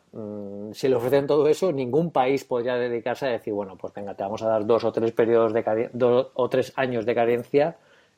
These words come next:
y, y, bueno, a ver qué sale de aquí". Pero desde luego, el, se lo van a poner muy fácil porque se están encargando de ello. Yo creo que también lo que comentamos la semana pasada, ¿eh? Apple tiene cierto buque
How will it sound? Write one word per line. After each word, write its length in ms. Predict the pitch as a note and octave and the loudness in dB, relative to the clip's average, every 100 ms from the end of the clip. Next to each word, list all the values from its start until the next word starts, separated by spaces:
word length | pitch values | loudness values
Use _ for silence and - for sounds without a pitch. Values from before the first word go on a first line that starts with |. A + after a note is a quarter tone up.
| _ | _
y, 920 | C#3+ B2 A2 G#2+ G#2 G2+ G2 F#2+ G2 | 2 2 2 2 0 -2 -4 -6 -6
y, 100 | - G2+ | -4 -4
bueno, 220 | G2 A2+ | -4 -6
a 40 | |
ver 120 | G2 | -4
qué 80 | G#2 | -4
sale 200 | B2 B2 | -2 -2
de 80 | G2+ | -2
aquí". 160 | F#2+ C3 | 0 2
Pero 160 | A2 | 2
desde 160 | G2+ G2 | 0 0
luego, 320 | G2+ A#2+ C3+ - - - _ | 4 4 2 -6 -20 -20 _
el, 200 | A#2 G#2 | -4 -4
se 120 | - | -2
lo 60 | A2+ | -2
van 100 | B2 | 2
a 60 | |
poner 200 | B2 D3 | 2 2
muy 140 | B2 A2 | -2 0
fácil 280 | D#3 D#3 B2+ | 2 2 0
porque 360 | A#2 B2 A2+ - _ _ | 0 0 -2 -8 _ _
se 160 | - C3 | -6 0
están 200 | E3 F#3+ | 2 4
encargando 500 | E3+ C3+ C3 B2 A2+ | 4 4 4 2 0
de 140 | G#2+ | -2
ello. 160 | G#2+ A#2+ | -2 0
Yo 100 | C#3+ | 2
creo 140 | F3 | 2
que 60 | F3+ | 0
también 320 | D#3+ F#3 G3+ | 0 -2 -2
lo 100 | D3+ | -2
que 80 | A#2+ | 0
comentamos 380 | A2+ A#2 C3 E3+ | -2 -2 0 0
la 80 | D3+ | 0
semana 240 | B2 A#2+ | -2 -2
pasada, 420 | G#2+ - C#3 B2 | 0 2 4 2
¿eh? 120 | C3+ C#3 C#3 | -2 -6 -6
Apple 220 | D3 F3 | -2 -2
tiene 220 | F3 D#3+ | 0 -2
cierto 1300 | - D3+ D#3 D3 _ _ - D3+ C#3+ C3 B2+ A#2 - _ - _ _ _ | -2 2 2 0 _ _ 0 2 4 2 0 -2 -6 _ -20 _ _ _
buque 1040 | C3+ A#2+ C3+ A#2+ - D#3+ D3+ C#3+ C3+ B2+ | -14 -2 0 0 2 4 4 4 2 0